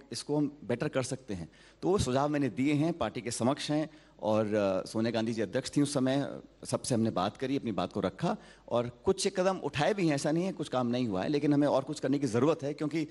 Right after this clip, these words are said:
चुनौती बड़ी है। क्योंकि विधानसभा के चुनाव के तुरंत बाद लोकसभा के चुनाव हैं, और पिछली बार हम सरकार बनी हम लोगों की, तीन महीने में चुनाव हुए, हम पच्चीस की पच्चीस सीट हार गए थे। तो ये सब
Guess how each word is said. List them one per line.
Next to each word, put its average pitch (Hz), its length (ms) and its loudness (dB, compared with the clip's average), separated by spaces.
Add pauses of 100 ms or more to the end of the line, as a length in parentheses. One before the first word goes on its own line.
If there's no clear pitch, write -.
(340)
चुनौती 165 300 2
बड़ी 143 260 4
है। 98 200 -6 (580)
क्योंकि 147 320 -2 (180)
विधानसभा 160 500 2
के 185 120 -2
चुनाव 170 320 0
के 180 100 -6
तुरंत 185 340 2
बाद 113 260 -2 (380)
लोकसभा 165 340 2
के 127 80 -8
चुनाव 90 360 -8
हैं, 78 160 -14 (460)
और 143 100 2
पिछली 156 300 -2
बार 180 100 4
हम 175 60 2
सरकार 156 340 0
बनी 143 260 4
हम 160 140 4
लोगों 156 200 2
की, 156 240 -6 (400)
तीन 214 140 4
महीने 156 180 6
में 127 100 2
चुनाव 156 320 0
हुए, 165 260 -4 (260)
हम 151 100 2
पच्चीस 165 420 -2
की 180 80 -4
पच्चीस 185 340 -2
सीट 185 140 -2
हार 151 180 2
गए 156 160 -2
थे। 151 180 -6
तो - 380 -10
ये 214 320 4
सब - 340 0